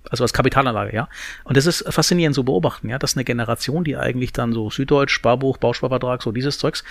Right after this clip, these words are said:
auf einmal eine, sagt, ja, ich bin pro Immobilie, möchte mir aber meine Flexibilität, meine Freiheit, äh, ich kauf gern so ein Ding da in Erfurt, vermiete es irgendwie und Mietendeckel und was weiß ich, alles total kein Problem, aber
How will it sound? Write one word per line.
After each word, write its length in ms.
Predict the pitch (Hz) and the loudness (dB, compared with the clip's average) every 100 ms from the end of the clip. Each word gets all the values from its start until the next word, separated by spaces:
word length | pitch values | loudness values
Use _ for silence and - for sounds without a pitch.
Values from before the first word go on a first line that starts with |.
| - - | -14 -12
auf 80 | - | 2
einmal 180 | 123 127 | 4 6
eine, 160 | 117 - | 4 2
sagt, 220 | 117 - | 0 2
ja, 100 | 123 | 0
ich 140 | - | 2
bin 140 | 139 127 | 2 4
pro 160 | 143 | 6
Immobilie, 520 | 131 120 123 143 185 226 - - - | 6 4 2 4 2 2 -8 -16 -4
möchte 240 | 131 135 | -2 2
mir 40 | |
aber 120 | 127 123 | 2 4
meine 400 | 120 120 117 - | 2 2 0 2
Flexibilität, 800 | 131 - 127 117 - 139 151 - | 0 0 -2 0 4 4 4 0
meine 160 | 120 | -2
Freiheit, 420 | - 127 131 127 | 2 4 4 2
äh, 200 | - - | 2 2
ich 160 | - - | 0 2
kauf 200 | - 160 | 4 4
gern 140 | 139 139 | 4 4
so 140 | 123 | 4
ein 60 | 120 | 2
Ding 160 | 131 | 2
da 60 | 120 | 2
in 40 | |
Erfurt, 360 | 123 117 170 180 | 0 0 0 0
vermiete 340 | - 113 156 | 0 0 2
es 100 | 180 | 2
irgendwie 460 | 175 170 180 190 190 | 2 0 0 0 0
und 260 | 127 120 113 | 0 2 2
Mietendeckel 520 | 147 156 143 - 135 | 0 -2 -2 -2 0
und 80 | 120 | 0
was 160 | 120 | -2
weiß 100 | 113 | -2
ich, 160 | 135 170 | -2 -2
alles 140 | 120 | 0
total 240 | 117 - 117 | 0 -2 -2
kein 160 | 117 | -2
Problem, 280 | 107 120 175 | -2 -2 0
aber 280 | 113 139 | 4 4